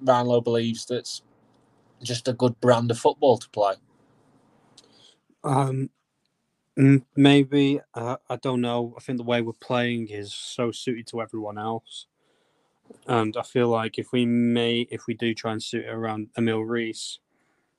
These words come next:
Speaker 2: I feel like we might disrupt the harmony. It might disrupt the way we're playing, because, you know, if we're su-, if we're trying to play it into Rees, then, uh,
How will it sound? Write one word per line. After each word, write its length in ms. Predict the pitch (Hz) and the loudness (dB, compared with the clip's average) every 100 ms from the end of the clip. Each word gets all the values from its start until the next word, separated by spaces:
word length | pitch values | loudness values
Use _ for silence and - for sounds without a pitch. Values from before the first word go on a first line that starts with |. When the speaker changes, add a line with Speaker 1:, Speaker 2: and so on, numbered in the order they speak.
| _ - | _ -20
Speaker 2:
I 40 | |
feel 280 | - - 117 | -8 -2 0
like 200 | 113 110 _ _ - | -2 -4 _ _ -6
we 100 | 117 | -2
might 480 | 113 113 113 - | 0 0 -2 -6
disrupt 840 | - 110 - 123 117 113 _ - - - _ _ _ _ _ | -8 -8 -6 -4 -4 -4 _ -16 -16 -20 _ _ _ _ _
the 240 | 214 123 | -6 -4
harmony. 640 | 113 117 117 117 117 117 117 _ 147 - _ _ _ _ _ _ - - | -2 0 2 2 0 -2 -4 _ -20 -20 _ _ _ _ _ _ -16 -10
It 160 | 117 | -6
might 320 | 123 120 117 | -2 -2 -2
disrupt 500 | - 120 - 123 117 | -4 -4 -4 -4 -4
the 60 | 120 | -2
way 220 | 117 113 | -2 -2
we're 100 | 110 | -4
playing, 500 | - 123 120 117 117 - _ _ _ _ _ _ _ - | -6 -6 -6 -6 -8 -12 _ _ _ _ _ _ _ -8
because, 580 | 127 - 123 110 - - | -8 -2 -2 -2 -6 -4
you 120 | 123 | -2
know, 260 | 117 113 - | 0 0 -2
if 160 | 127 | -8
we're 80 | - | -6
su-, 280 | - 143 127 - | -4 -2 -2 -4
if 160 | 123 123 | -8 -6
we're 60 | |
trying 160 | - 123 | -2 -2
to 80 | 113 | -2
play 320 | - 120 113 | 0 2 2
it 60 | |
into 280 | 113 107 - | -2 -8 -8
Rees, 380 | 110 123 117 - | -2 0 0 -2
then, 360 | 123 117 113 110 _ _ _ _ _ _ _ _ _ _ _ _ - _ _ - | -2 -2 -4 -10 _ _ _ _ _ _ _ _ _ _ _ _ -20 _ _ -8
uh, 720 | 123 113 113 113 113 113 113 | -2 0 0 0 0 -2 -4